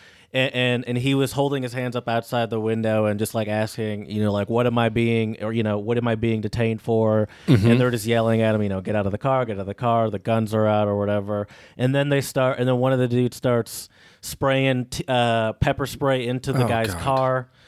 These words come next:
Speaker 1: and then eventually they get him out, and then, um, but I, but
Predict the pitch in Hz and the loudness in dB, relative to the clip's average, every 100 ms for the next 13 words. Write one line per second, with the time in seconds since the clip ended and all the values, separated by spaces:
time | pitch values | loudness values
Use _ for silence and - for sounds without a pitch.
0 | - _ _ - 127 127 127 127 127 113 | -20 _ _ -4 0 2 2 2 0 0
1 | 123 120 123 113 107 110 107 107 107 107 | -2 0 0 2 2 2 2 2 2 2
2 | 107 110 117 113 113 - 110 107 104 - | 0 0 2 0 -2 -2 0 0 -2 -8
3 | _ 165 156 151 185 | _ -4 -2 -2 -4